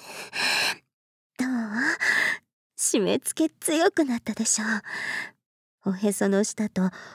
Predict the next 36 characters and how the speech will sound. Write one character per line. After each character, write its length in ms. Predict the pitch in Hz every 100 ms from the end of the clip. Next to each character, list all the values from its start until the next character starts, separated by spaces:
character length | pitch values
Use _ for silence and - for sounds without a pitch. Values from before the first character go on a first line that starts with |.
| -
お 120 | 214
尻 260 | 233 262 254
の 140 | 254
方 200 | 285 269
に 140 | 233 175
力 420 | - - 208 214
を 60 | 185
入 100 | 175
れ 120 | 202
る 100 | 214
と、 120 | - 196 175 - _ _ _
締 220 | - - 190
め 140 | 196
付 240 | - -
け 60 | 208
の 80 | 208
調 340 | - 202 240
整 280 | 320 339 349
を 120 | 330
で 140 | 302 285
き 140 | 302
る 100 | 247
の。 100 | 196 226 - - - - _ _ _ _ _ _ _
こ 160 | - 175
う 80 | 196
い 80 | 254
う 60 | 403
こ 120 | 480
と 100 | 427
で 160 | 208
き 120 | - 269
る 120 | 196
女 240 | 185 202
の 120 | 214
人、 320 | 226 - 226 226 - - -
珍 140 | 160